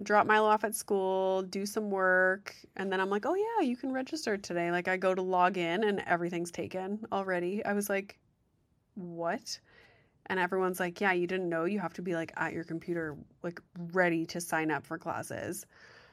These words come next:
I was like, "Oh, Jesus Christ, like, that's crazy." Um, I'm from Sudbury. I don't remember that ever being a thing, but also I've never had a kid in Sudbury. But yeah, I would love to do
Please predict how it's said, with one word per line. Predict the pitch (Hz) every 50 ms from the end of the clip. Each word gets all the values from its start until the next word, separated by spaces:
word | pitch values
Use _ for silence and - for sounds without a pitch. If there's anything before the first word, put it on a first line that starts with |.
| - - - _ _ _ -
I |
was | 208 202
like, | 190 185 180 -
"Oh, | 185 196 180
Jesus | 175 - 165 165 170 180 175 -
Christ, | - - - - 180 - -
like, | - 180 - - - - _ _ _ _ _ _ _ _ _ _ _ - 185 180
that's | - 180 170 160 - - - - - - - - - - - _ _ _ _ _ _ _ _ -
crazy." | - - - - 185 - - - - - - - - - 190 190 - - _ -
Um, | - 185 175 175 170 170 165
I'm | 165 180 202
from | - 202 202
Sudbury. | 202 - 185 170 180 196 196 226 240 254 269 269 247
I | - 180
don't | 185 185 -
remember | 185 190 180 175 170 175 175
that | 170 170 160 -
ever | - 180 165 165 160 160
being | 165 165 160 160 165
a | 170
thing, | 170 - 165 160 160 190 226 240
but | 208 185 -
also | - 160 165 170 - 180
I've | 180 170 170
never | 175 165 156 160
had | 175 170 170
a | 165
kid | - - 170 165
in | 175 196 208
Sudbury. | - 220 214 233 240 254 285 311 302 _ _ _ _ _ _ _ _ _ _ _ _ _ _ - 226
But | - 208 208
yeah, | 190 175 156 -
I | - 226
would | 190 185 180
love | 180 185 180
to | - - 190
do | 190 185 180 175 175 175 170 175 180 180